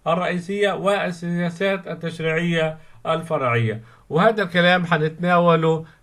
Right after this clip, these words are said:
بشكل دقيق في المحاضرة القادمة إن شاء الله. لكن أنا بدي أعرف إنه أنا لازم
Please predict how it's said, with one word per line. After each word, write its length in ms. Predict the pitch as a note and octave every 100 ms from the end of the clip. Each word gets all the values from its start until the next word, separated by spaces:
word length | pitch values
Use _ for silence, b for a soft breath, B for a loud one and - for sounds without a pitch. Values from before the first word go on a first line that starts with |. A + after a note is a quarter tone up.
| -
بشكل 440 | A#2 A#2 G#3+ G#3 F#3+
دقيق 500 | D#3+ D#3+ E3 E3 E3+ - -
في 480 | E3 E3+ E3 - D3
المحاضرة 880 | D3 D3 D3 D#3 D3+ D3 D3 C#3+ D3 b b _
القادمة 960 | C3 C#3 A#2+ A#2 D3+ D#3+ D#3 D3 D3+ D3
إن 640 | C3 - - D#3 D#3+ C#3+ A#2+
شاء 520 | - D#3+ C#3+ - A2
الله. 260 | F#2+ E2+ - _ b b _
لكن 220 | C3 D3 E3
أنا 300 | - B3 A#3
بدي 320 | G#3 F#3+ G3+
أعرف 540 | G3 E3+ D3 D#3 - - D#3+
إنه 320 | D3 D3 -
أنا 280 | G#3+ G3+ E3+
لازم 500 | G3+ G#3 D#3 A2+